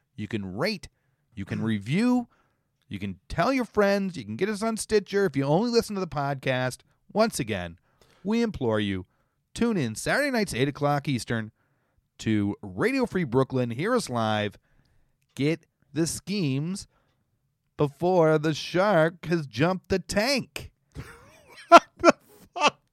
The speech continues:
Speaker 1: Yeah, before everyone knows about it, right?
Speaker 2: Okay.
Speaker 1: You don't wanna be the millionth <clears throat> person to get on a hot stock,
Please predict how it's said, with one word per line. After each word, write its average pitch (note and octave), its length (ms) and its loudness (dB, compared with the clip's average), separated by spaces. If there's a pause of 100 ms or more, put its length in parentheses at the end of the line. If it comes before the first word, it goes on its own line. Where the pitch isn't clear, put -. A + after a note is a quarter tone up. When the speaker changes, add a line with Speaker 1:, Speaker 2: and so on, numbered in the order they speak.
Speaker 1:
Yeah, E4 180 4
before A#3 440 8
everyone C#4+ 420 6
knows A2+ 220 2
about F#2+ 300 -2
it, E2 140 -6
right? C#3+ 240 2
Speaker 2:
Okay. G3 500 0
Speaker 1:
You F#3+ 100 2
don't B3 160 6
wanna G#3 240 6
be D#3+ 180 2
the D3 100 2
millionth D3 480 4
<clears throat> - 20 -12
person C#3 320 2
to A#2 120 0
get A#2 280 -2
on A2 260 -2
a F#2+ 180 0
hot C3 320 -4
stock, - 1040 -6